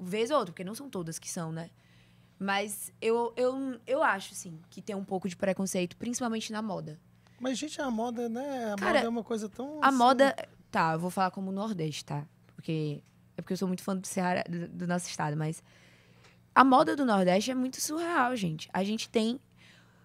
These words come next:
Speaker 1: sério, profissionais de maquiagem, de styling, de fotografia, modelos, influenciadoras. Cara, a galera de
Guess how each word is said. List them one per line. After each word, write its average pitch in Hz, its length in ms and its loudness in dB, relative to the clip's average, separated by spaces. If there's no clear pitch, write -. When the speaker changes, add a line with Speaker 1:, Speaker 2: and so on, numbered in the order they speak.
Speaker 1:
sério, 208 480 2
profissionais 233 840 4
de 202 220 -4
maquiagem, 175 960 2
de 180 180 -4
styling, 160 880 -2
de 180 440 -4
fotografia, 170 1200 0
modelos, 170 1200 2
influenciadoras. 185 1300 4
Cara, 359 280 0
a - 20 2
galera 294 440 6
de 285 60 -4